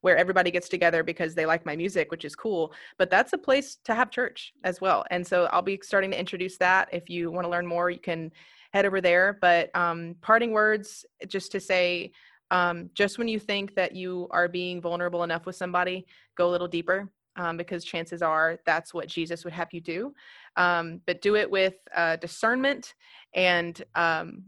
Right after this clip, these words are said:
go to God in those quiet moments too. And don't be afraid to give yourself grace, um, because there, one way to, uh, learn a better,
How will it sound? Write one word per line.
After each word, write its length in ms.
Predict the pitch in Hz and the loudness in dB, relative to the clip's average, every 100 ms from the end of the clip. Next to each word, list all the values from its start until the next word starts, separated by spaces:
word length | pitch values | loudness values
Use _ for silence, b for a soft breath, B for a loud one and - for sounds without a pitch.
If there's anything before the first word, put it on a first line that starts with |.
| 196 | 2
go 200 | 185 190 | 4 4
to 140 | 202 | 2
God 260 | 185 175 175 | 2 4 2
in 80 | |
those 140 | 170 165 | -2 -6
quiet 360 | - 170 185 | -2 0 0
moments 360 | 170 180 175 - | 0 -6 -6 -10
too. 380 | - 180 185 190 | -6 -4 -4 -6
And 380 | 170 156 160 160 | -6 -8 -10 -6
don't 240 | 175 175 | -4 -4
be 100 | 185 | -4
afraid 380 | 175 175 170 165 | -6 -2 -2 -2
to 260 | - 165 151 | -6 -10 -8
give 180 | 165 165 | -10 -10
yourself 440 | 165 - 170 175 | -10 -2 -2 -2
grace, 460 | - 190 190 - - B B B - | -2 -2 -2 -8 -20 B B B -2
um, 400 | 175 160 156 - | 0 0 -6 -10
because 500 | 180 175 175 165 - | -8 -2 -2 -2 -8
there, 220 | - 185 - - _ B B B | -2 -2 -2 -12 _ B B B
one 340 | 175 190 220 | 0 0 2
way 480 | 202 196 180 165 165 - | 4 6 6 2 -6 -14
to, 440 | - 185 170 165 165 _ _ _ - - - | -6 -4 -2 -4 -10 _ _ _ -20 -16 -6
uh, 60 | 175 | -4
learn 420 | 175 190 208 202 - | 0 2 2 0 -4
a 80 | |
better, 440 | 185 175 175 180 | 2 4 6 4